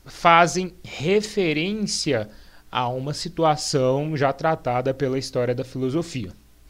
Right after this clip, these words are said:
Vale notar, no entanto, que eu citei aqui Alain Pouriot e Gilles Deleuze, que são dois filósofos favoráveis a esta linguagem artística, que é a linguagem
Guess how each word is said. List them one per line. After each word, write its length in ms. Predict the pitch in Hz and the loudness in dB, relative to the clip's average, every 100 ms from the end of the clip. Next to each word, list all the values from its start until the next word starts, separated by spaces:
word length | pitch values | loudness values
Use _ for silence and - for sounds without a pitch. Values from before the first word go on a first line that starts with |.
| - - - - | -20 -20 -20 2
Vale 280 | 110 220 240 | 8 8 8
notar, 400 | 220 208 160 151 | 0 4 4 4
no 80 | 180 | 0
entanto, 400 | 175 175 196 - | 4 4 2 -4
que 600 | 165 160 139 127 107 107 - - | 0 2 2 0 -2 -8 -12 -4
eu 180 | 120 | -4
citei 480 | 120 - 165 147 139 | -4 -8 -2 2 2
aqui 240 | 127 - 123 | 0 0 2
Alain 220 | 120 123 | 2 0
Pouriot 600 | 127 131 165 160 185 170 | -4 2 4 6 4 2
e 160 | 120 | -4
Gilles 280 | 101 107 113 | -4 -4 -2
Deleuze, 420 | 143 139 143 170 | -2 0 -2 -2
que 80 | - | -4
são 240 | - 196 220 - - - - | -4 -4 -4 -12 -20 -20 -6
dois 260 | 147 175 170 | 0 2 2
filósofos 840 | 214 156 143 165 147 - 165 156 | 2 6 6 6 0 -4 -4 0
favoráveis 800 | - 170 185 160 175 190 165 131 | 2 6 8 10 10 8 4 4
a 100 | 139 | 4
esta 580 | 139 139 - 151 139 131 | 4 2 2 4 6 6
linguagem 760 | 139 156 131 151 165 165 151 | 2 2 6 10 8 6 2
artística, 800 | 143 127 - 165 175 - 190 185 | 0 0 -2 -2 -2 -6 -4 -4
que 160 | 175 151 | -2 4
é 60 | |
a 100 | 143 | 6
linguagem 720 | 156 170 143 131 139 151 156 | 4 2 -2 2 4 4 0